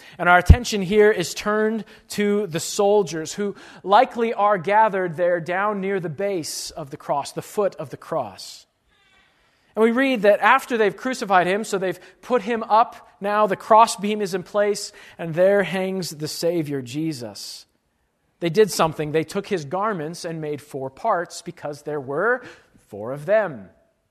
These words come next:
Well, that seemed logical. In fact, this was common practice with crucifixions.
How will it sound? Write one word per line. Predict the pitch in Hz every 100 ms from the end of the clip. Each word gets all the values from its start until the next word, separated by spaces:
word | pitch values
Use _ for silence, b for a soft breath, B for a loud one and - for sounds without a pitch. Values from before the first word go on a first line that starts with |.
| _ _ _ _ _ _
Well, | 139
that | 139
seemed | - 151
logical. | 135 131 139 196 185
In |
fact, | 165 170 139
this | 175 -
was | 165
common | - 175 175
practice | - 185 175 - 202
with | 180 -
crucifixions. | 208 - 185 220 - 262 294